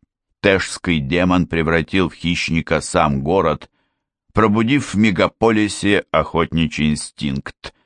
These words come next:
«Громадный! Какой же он громадный! Когда же он кончится?» — подумал Катер. И на него навалился сон,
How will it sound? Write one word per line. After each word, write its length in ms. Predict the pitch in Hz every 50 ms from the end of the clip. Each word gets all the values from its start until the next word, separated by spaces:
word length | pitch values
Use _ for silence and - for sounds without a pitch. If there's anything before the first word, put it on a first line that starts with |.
| _ _ _ _ _ _ _ _ _ _ _ _ _ _ _ _ -
«Громадный! 1120 | - 71 71 71 76 78 76 78 78 82 85 85 78 62 67 71 71 76 78 78 - - _ _ _ _ _ _ _ _ _ _
Какой 380 | - 123 110 - - 127 143 131
же 160 | 104 123 135
он 160 | 139 127 104
громадный! 880 | 87 101 117 123 117 117 131 156 165 143 110 98 101 101 92 85 - _ _ _ _ _ _ _ _ _ _ _ _ -
Когда 440 | - 123 110 98 92 101 127 139
же 160 | 131 123 135 139
он 260 | 147 151 151 139 120
кончится?» — 800 | - 170 196 196 147 127 - - 82 - - - - - - -
подумал 440 | - 82 80 80 87 87 80 76 71
Катер. 460 | - - 57 50 - - - - - _ _ _ _ _ _ _ _ _ _ _ _ _ _ _ _ -
И 100 | 180 202
на 140 | 196 - -
него 320 | - 196 - 104 143 160
навалился 840 | 156 147 143 135 127 123 123 107 120 123 117 110 - - 101 90 78
сон, 540 | - - - - 131 139 131 95 78 -